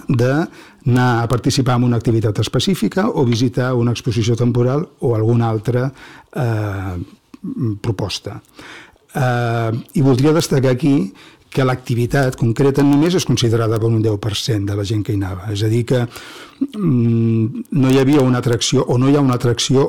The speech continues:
o un coneixement especial perquè hi hagin activitats que a mi em puguin interessar.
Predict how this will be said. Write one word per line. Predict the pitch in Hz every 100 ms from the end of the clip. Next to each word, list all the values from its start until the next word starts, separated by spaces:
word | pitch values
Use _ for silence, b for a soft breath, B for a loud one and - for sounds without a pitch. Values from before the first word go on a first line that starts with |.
| -
o | 120
un | 139
coneixement | 147 143 131 143 123 120
especial | - 123 - 123 127
perquè | 135 127 123
hi | 127
hagin | 135 139
activitats | - 123 120 -
que | -
a |
mi | 113
em | 107
puguin | 98 104 98
interessar. | 98 90 113 110 - 113